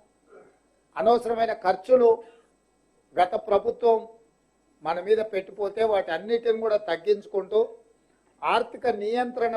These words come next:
పాటించుకుంటూ పేదలకు సంబంధించిన సంక్షేమ పథకాలు రాష్ట్రం యొక్క అభివృద్ధి కోసం ఒక క్రమ పద్ధతిలో క్రమశిక్షణతో నిధుల కేటాయింపులు చేపట్టి ఈ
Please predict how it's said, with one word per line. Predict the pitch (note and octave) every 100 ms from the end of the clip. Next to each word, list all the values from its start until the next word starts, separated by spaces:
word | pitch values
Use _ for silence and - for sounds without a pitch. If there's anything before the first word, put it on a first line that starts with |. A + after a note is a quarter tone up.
| G#3+
పాటించుకుంటూ | G3 G3+ G#3 G3 - F#3 F3+ G3 - - _ _ _ _ _ _ _ _ _ -
పేదలకు | F#3+ A#3+ B3+ B3+ B3 B3 A3+
సంబంధించిన | G#3 G#3+ A3+ A3 A3 A3 G#3+ G#3+ G3+ E3+
సంక్షేమ | E3+ - A3 G#3+ G#3+
పథకాలు | F3+ G3+ G#3 G3+ G3+ A3+ A3
రాష్ట్రం | F3+ F#3 - G#3+ G#3+
యొక్క | G#3 F#3
అభివృద్ధి | E3 G#3 A#3 A3 G#3+
కోసం | G3+ G3+ G3+ G3 - _ _ _ _ _ _ _ _ _ F3+
ఒక | F3 G3+ -
క్రమ | F#3 A#3 A#3+
పద్ధతిలో | B3 B3 A#3 A3+ - A3 A#3 A#3
క్రమశిక్షణతో | F#3+ F#3+ A3 A#3 - A#3 A3 A3+ A3 G#3+
నిధుల | F#3 A3 G#3+ F#3+
కేటాయింపులు | G3 G3+ G#3 G#3 G#3 F#3+ -
చేపట్టి | E3 E3+ F#3+ A3 B3+ - _ _ _ _ _ _ _ _
ఈ | E3+